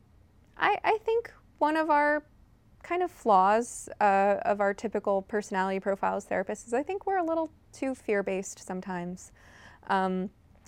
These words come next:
I think we work so hard to get our licenses. I mean, we, you know, sometimes go into hundreds of thousands of dollars of debt for graduate school. And then after getting a graduate degree, we have to complete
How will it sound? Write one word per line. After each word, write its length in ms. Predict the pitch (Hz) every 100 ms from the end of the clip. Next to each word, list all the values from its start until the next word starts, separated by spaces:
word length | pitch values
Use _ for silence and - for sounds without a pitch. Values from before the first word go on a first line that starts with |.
| -
I 100 | 220
think 180 | 233 226
we 120 | 240
work 400 | 214 226 254 - -
so 420 | - 214 220 233
hard 260 | 214 190
to 80 | 180
get 100 | 180
our 120 | 175
licenses. 560 | 170 170 185 180 180 175
I 80 | 175
mean, 260 | 180 180
we, 420 | 180 175 175 175 -
you 140 | 196 180
know, 120 | 185
sometimes 380 | 202 196 202 190
go 140 | 196
into 120 | 190
hundreds 360 | 196 214 208 196
of 40 |
thousands 340 | 190 185 185 180
of 60 |
dollars 260 | 185 180 180
of 100 | 170
debt 320 | 170 165 -
for 120 | - 180
graduate 420 | 170 165 - -
school. 460 | - - 67 - - - - -
And 220 | 185 185
then 480 | 185 180 180 180 - -
after 580 | 202 220 - 185 180 -
getting 320 | 175 175 175
a 60 | 175
graduate 440 | - 160 180 185
degree, 340 | 185 - 170 90
we 120 | 185
have 260 | 185 175
to 80 | -
complete 420 | - 185 - 175